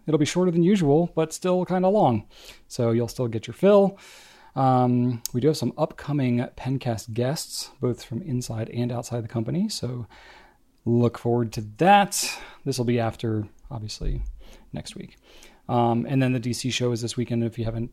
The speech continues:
already heard from this Pencast. So, hey, say hi to Drew if you're gonna be there on Saturday. And that's it for the company updates. So to wrap this sucker up, I wanna thank you all for watching.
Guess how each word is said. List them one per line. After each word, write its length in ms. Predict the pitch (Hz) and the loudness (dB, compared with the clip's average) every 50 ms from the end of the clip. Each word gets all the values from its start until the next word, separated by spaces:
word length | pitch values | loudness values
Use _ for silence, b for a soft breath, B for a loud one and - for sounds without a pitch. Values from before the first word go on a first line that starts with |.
| - - - | -10 -12 -8
already 340 | 123 117 117 113 110 107 107 - - | -4 -2 0 0 0 -2 -4 -6 -10
heard 340 | 110 110 123 120 120 113 107 | -6 -4 -2 0 0 -2 -2
from 300 | - 123 120 117 113 110 - | -2 0 2 2 0 0 -2
this 120 | - 127 - | -6 -6 -2
Pencast. 480 | - 143 139 135 143 135 131 123 - | -2 0 0 2 4 2 2 2 0
So, 160 | - - 117 107 | -2 -2 -2 -2
hey, 140 | 107 110 | -2 -6
say 160 | 107 - 123 113 | -6 -4 -4 -2
hi 100 | 117 117 | -2 -2
to 80 | 117 110 | -4 -4
Drew 160 | 113 110 107 | -4 -4 -4
if 100 | 104 - | -4 -4
you're 80 | 120 110 | -4 -6
gonna 320 | 104 104 101 107 110 110 | -4 -6 -6 -8 -8 -10
be 160 | 107 113 117 | -10 -10 -10
there 200 | 113 - - - | -10 -10 -10 -10
on 120 | - 143 135 | -10 -10 -10
Saturday. 720 | - - - - - - - - - - - - - - - - - - B B B B B B B B B B B B B | -10 -10 -10 -8 -8 -8 -8 -8 -8 -10 -10 -10 -12 -14 -16 -18 -20 -20 B B B B B B B B B B B B B
And 680 | - 120 123 127 131 139 143 143 151 160 165 165 151 143 B B B B B B B - - - _ - | -2 2 2 4 4 4 4 4 4 4 4 2 0 -4 B B B B B B B -20 -20 -16 _ -6
that's 500 | 127 113 113 - - - - - - - _ _ - | -6 -6 -6 -6 -8 -8 -8 -10 -12 -16 _ _ -12
it 220 | - 139 - - - | -8 -8 -8 -10 -12
for 200 | - - 147 156 | -12 -8 -8 -8
the 60 | 151 156 | -6 -6
company 360 | - 151 160 - - 175 196 | -6 -6 -6 -4 -2 -2 -2
updates. 580 | - 190 - - 175 175 160 - - - - - B B B B B B B B B B - | -2 -2 0 4 4 4 4 2 0 -6 -6 -8 B B B B B B B B B B -14
So 240 | - - 131 127 | -6 0 0 0
to 160 | 120 - 117 113 | 2 2 0 2
wrap 380 | 110 135 156 160 156 - - | 4 6 6 6 4 2 -2
this 380 | 151 147 156 160 - - - - - - | 0 2 4 4 4 2 -2 -6 -10 -14
sucker 560 | - - - - - 175 170 - 139 127 135 - | -10 -6 -4 0 0 0 0 0 0 0 0 2
up, 300 | - 185 202 202 - - B | 4 4 4 4 4 0 B
I 60 | B B B B B B B - | B B B B B B B -6
wanna 180 | - 117 113 107 | -2 -2 -2 0
thank 200 | - 123 117 113 | 0 -2 0 2
you 80 | 120 113 | 2 0
all 60 | 113 | 0
for 140 | - 120 110 | 0 0 0
watching. 640 | 107 110 113 113 110 - - 131 143 151 156 156 | 2 4 6 6 6 4 2 0 2 2 2 0